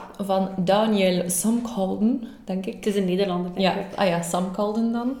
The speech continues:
Speaker 2: Het is wel een rare naam voor een
Speaker 1: Ja, hè?
Speaker 2: Nederlander.
Speaker 1: Ja. Maar goed, dus het is dat boek. Het is een supermooie kaft. We zijn er al
Speaker 2: Ja,
Speaker 1: mega
Speaker 2: dat is
Speaker 1: fan
Speaker 2: waar.
Speaker 1: van. Maar ik ga misschien ook nog kort vertellen waarover dat gaat, zodat je kunt beslissen of dat je het wel wil lezen, als deel van
Speaker 2: Ja.
Speaker 1: onze feestvreugde of misschien net niet.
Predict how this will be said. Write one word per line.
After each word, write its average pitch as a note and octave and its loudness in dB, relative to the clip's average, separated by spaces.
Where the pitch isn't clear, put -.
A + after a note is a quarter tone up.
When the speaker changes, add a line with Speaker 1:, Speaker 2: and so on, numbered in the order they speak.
Speaker 2:
Het - -6
is G3+ 2
wel G#3+ 4
een G3 4
rare F#3+ 2
naam F3+ -2
voor F3+ -4
een F3+ -2
Speaker 1:
Ja, F3+ 2
hè? F#3+ 0
Speaker 2:
Nederlander. F#3 0
Speaker 1:
Ja. E3+ -6
Maar A3+ 4
goed, F4+ 4
dus G#3+ 0
het G#3+ -4
is G3+ 2
dat G3+ 4
boek. - 0
Het - -14
is G#3 -2
een F#3+ -4
supermooie B3+ 4
kaft. - 0
We G3 -2
zijn F#3+ 0
er F#3+ 2
al F#3 0
Speaker 2:
Ja, F#3+ 0
Speaker 1:
mega G3+ 2
Speaker 2:
dat G#3 4
is G3+ 0
Speaker 1:
fan F#3+ 2
Speaker 2:
waar. B3+ 2
Speaker 1:
van. - -4
Maar G#3 0
ik G#3+ -6
ga A3 4
misschien G3+ 4
ook A3 2
nog A3+ 0
kort G#3+ -2
vertellen F#3+ 0
waarover F3+ 2
dat E3+ -4
gaat, A#3+ -2
zodat F3+ -2
je G3 -2
kunt F3 -2
beslissen F3+ -4
of F3+ -4
dat F3 -2
je E3 -4
het D#3+ -10
wel D3+ -6
wil E3 0
lezen, A#3 2
als F#3 2
deel G3+ 8
van G#3+ 4
Speaker 2:
Ja. G#3+ 6
Speaker 1:
onze G#3+ 2
feestvreugde G#3 0
of F3+ -4
misschien F3+ -2
net E3+ -2
niet. A#3 2